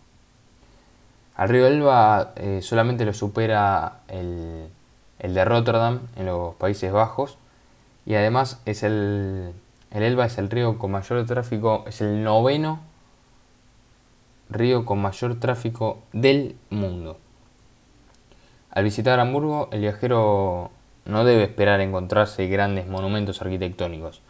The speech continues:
porque durante la Segunda Guerra Mundial fue prácticamente arrasada por la aviación aliada, pero bueno, igualmente la ciudad no perdió su carácter milenario y hoy todavía podemos admirar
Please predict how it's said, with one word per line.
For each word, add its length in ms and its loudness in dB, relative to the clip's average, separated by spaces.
porque 560 0
durante 300 0
la 80 2
Segunda 280 0
Guerra 220 4
Mundial 400 -2
fue 220 -2
prácticamente 680 2
arrasada 640 4
por 120 -2
la 120 -4
aviación 420 -4
aliada, 540 0
pero 220 4
bueno, 320 0
igualmente 460 2
la 100 4
ciudad 220 -2
no 100 0
perdió 260 2
su 140 -4
carácter 580 0
milenario 600 -2
y 80 -2
hoy 100 0
todavía 400 0
podemos 400 -4
admirar 540 -2